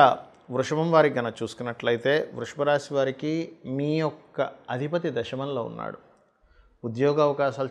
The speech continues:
చాలా ఎక్కువగా కనిపిస్తున్నాయి. అలాగే ఉద్యోగంలో కొత్త బాధ్యతలు రావడము, ఉద్యోగ సంబంధించినటువంటి విషయంలో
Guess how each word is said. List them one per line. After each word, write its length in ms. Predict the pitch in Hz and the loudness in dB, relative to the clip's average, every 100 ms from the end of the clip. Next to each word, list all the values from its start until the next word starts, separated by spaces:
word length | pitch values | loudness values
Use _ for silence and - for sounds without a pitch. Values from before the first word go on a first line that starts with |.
| - | -6
చాలా 100 | 113 | -12
ఎక్కువగా 360 | 113 - 131 127 | -12 -8 -4 -4
కనిపిస్తున్నాయి. 640 | 120 113 - - 117 113 - _ _ - | -6 -8 -14 -14 -16 -16 -20 _ _ -8
అలాగే 240 | 139 143 | -6 -2
ఉద్యోగంలో 760 | 143 131 127 170 180 175 156 127 | -2 -2 -2 0 0 2 2 2
కొత్త 340 | 127 123 - | 0 -8 -2
బాధ్యతలు 540 | 139 120 113 123 135 120 | 4 4 4 0 -2 0
రావడము, 520 | 113 107 101 117 - - - _ _ _ _ _ _ _ _ _ _ _ _ - | 0 2 0 -4 -8 -14 -20 _ _ _ _ _ _ _ _ _ _ _ _ -6
ఉద్యోగ 460 | 139 143 190 202 185 | -4 2 4 4 2
సంబంధించినటువంటి 1080 | 170 156 156 156 160 151 147 135 135 127 120 | 0 -2 -2 -2 -4 -4 -6 -6 -4 -4 -4
విషయంలో 760 | 117 110 156 165 160 156 151 | -6 -4 0 0 0 2 2